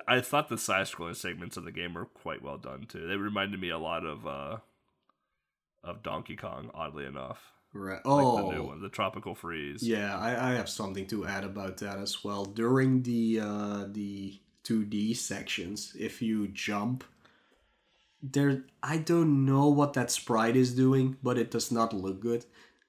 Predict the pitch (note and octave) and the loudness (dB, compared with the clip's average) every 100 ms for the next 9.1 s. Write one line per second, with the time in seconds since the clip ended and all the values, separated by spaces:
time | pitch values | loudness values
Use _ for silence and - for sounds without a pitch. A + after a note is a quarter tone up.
0 | _ - - C#3 D3 - C#3 - - - | _ -10 -4 -2 -2 -2 -4 -6 -14 -2
1 | - - D#3 - G#3+ G#3 A3+ G#3+ A3+ F#3+ | -2 0 -2 0 0 0 -2 -4 -4 -6
2 | - E3 F3+ - F3 D3+ - G3 G3 A#3 | -12 -8 -8 -8 -10 0 4 8 12 12
3 | G#3+ G#3+ G#3 G#3 - - D3 F3+ F3 D#3 | 12 12 12 10 4 8 10 10 8 12
4 | F3+ A#3+ B3+ A3+ - - E3+ - - F3 | 12 12 8 6 2 6 6 6 4 4
5 | D3+ - - - - _ - - - D#3 | 2 -2 -20 -20 -20 _ -10 -2 6 6
6 | E3+ F3 D#3 C3 A2+ A#2+ C#3 F3+ F#3+ F#3+ | 8 10 10 8 4 2 4 8 8 8
7 | D#3+ C#3+ C#3 C3+ B2+ - C#3+ C3+ C#3 D3 | 6 4 6 6 4 2 2 4 4 4
8 | C#3 C3 A#2 G#2 A2+ F3+ A3 - - D3+ | 4 4 2 2 4 4 4 0 2 2